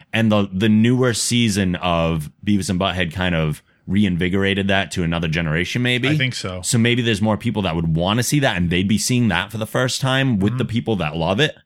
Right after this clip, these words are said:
Speaker 2: Yeah.
Speaker 1: So I think that might
Speaker 2: That's
Speaker 1: be
Speaker 2: a
Speaker 1: my
Speaker 2: good
Speaker 1: third
Speaker 2: option.
Speaker 1: po-, uh, third choice.
Speaker 2: That's a good one.
Speaker 1: I am wor-, like, what happened to Beavis and Butthead, though? Like, I've heard no news
Speaker 2: No, I haven't
Speaker 1: about
Speaker 2: heard anything about
Speaker 1: after
Speaker 2: them.
Speaker 1: the ninth season where they came back. There's nothing that says it was canceled,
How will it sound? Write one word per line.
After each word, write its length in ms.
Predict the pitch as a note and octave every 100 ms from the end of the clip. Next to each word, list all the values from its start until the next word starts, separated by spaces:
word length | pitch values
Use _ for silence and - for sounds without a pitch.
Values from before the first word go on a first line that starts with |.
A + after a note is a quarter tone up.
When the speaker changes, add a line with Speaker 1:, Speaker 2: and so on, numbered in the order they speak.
| _
Speaker 2:
Yeah. 260 | A2 A2 - _
Speaker 1:
So 160 | -
I 40 | G#2+
think 280 | D3+ G#2+
that 220 | E2+ G#2 A2
might 120 | F2
Speaker 2:
That's 120 | F#2
Speaker 1:
be 20 |
Speaker 2:
a 40 | F2+
Speaker 1:
my 60 | E2+
Speaker 2:
good 120 | D#3
Speaker 1:
third 140 | C3 F2+
Speaker 2:
option. 280 | - G#2+ F#2
Speaker 1:
po-, 80 |
uh, 240 | E2+ E2 D#2+
third 220 | F#2 D#2+
choice. 480 | - G#2+ E2 D2+ - -
Speaker 2:
That's 140 | A#2 A2
a 40 |
good 160 | G2+ G#2+
one. 120 | G#2 G2
Speaker 1:
I 140 | A#2+
am 240 | D3+ F3
wor-, 220 | D3+ C3 A#2
like, 280 | A#2 A2+ - _ _
what 220 | - B2+ D#3
happened 500 | F3+ F#3+ D#3+ C#3 -
to 80 | B2+
Beavis 240 | C#3+ C3
and 80 | C#3
Butthead, 280 | E3 C3+ E2
though? 360 | D2+ C#2+ C#2+ -
Like, 180 | A2 G#2+
I've 140 | B2
heard 160 | C#3+ C3
no 320 | A2 A#2+ B2+
news 320 | B2 C3 A2
Speaker 2:
No, 60 | C3
I 60 | G#2+
haven't 100 | F#2+
Speaker 1:
about 100 | G2
Speaker 2:
heard 80 | A2+
anything 240 | A2 G#2
about 180 | F#2 F#2
Speaker 1:
after 220 | G#2+ A2+
Speaker 2:
them. 80 | A#2+
Speaker 1:
the 80 | A2
ninth 340 | G2 G2+ G#2
season 380 | - A#2 G#2+ F#2
where 100 | E2
they 100 | D#2+
came 240 | D2+ E2 D#2
back. 400 | G2+ F2 D2+ - _ _ _ _
There's 300 | G2+ G#2+ F#2+
nothing 260 | A#2+ B2+ D#3
that 120 | C#3
says 140 | C#3 A2
it 60 |
was 100 | F2+
canceled, 580 | D#2 G#2 G#2 F#2 C#2 D2